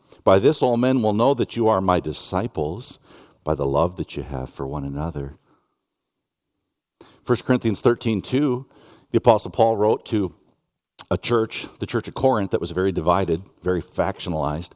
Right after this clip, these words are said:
And he said, "You know, some of you got great gifts here." He says, "Boy," he says, "I got gifts too." He said, "If I speak with the tongues of angels, if I can decode prophecies and tell all mysteries to people,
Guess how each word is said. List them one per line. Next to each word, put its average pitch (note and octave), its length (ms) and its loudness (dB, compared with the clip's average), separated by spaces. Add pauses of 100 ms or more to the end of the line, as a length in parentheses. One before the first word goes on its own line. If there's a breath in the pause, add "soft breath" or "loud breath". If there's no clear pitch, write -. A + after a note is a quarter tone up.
(640 soft breath)
And G2 120 0
he G2 80 0
said, F#2 260 0
"You F#2 60 -2
know, G#2 160 -2
some A#2+ 200 0
of G2 100 -2
you F#2+ 100 -2
got E2+ 200 0
great F#2+ 260 -4
gifts - 320 -6
here." D2 260 -8 (840)
He E2+ 120 -8
says, D#2 200 -6
"Boy," G2 300 -2
he E2 60 -6
says, D#2 180 -8
"I F2+ 100 -2
got G#2+ 220 -4
gifts - 260 -10
too." F2+ 320 -10 (560 soft breath)
He F#2 120 -4
said, F2+ 180 0
"If - 100 -4
I F#2+ 120 0
speak - 380 -4
with E2 120 -4
the D#2+ 60 -8
tongues F#2 360 -2
of E2 120 -4
angels, F#2+ 500 -8 (640 soft breath)
if D#2 140 -2
I G2 100 4
can D#2 260 -4 (200 soft breath)
decode G2 440 0
prophecies G2+ 640 0
and E2+ 80 -8
tell F#2 180 0
all F#2 180 0
mysteries E2+ 580 -6
to - 80 -16
people, F#2 480 -8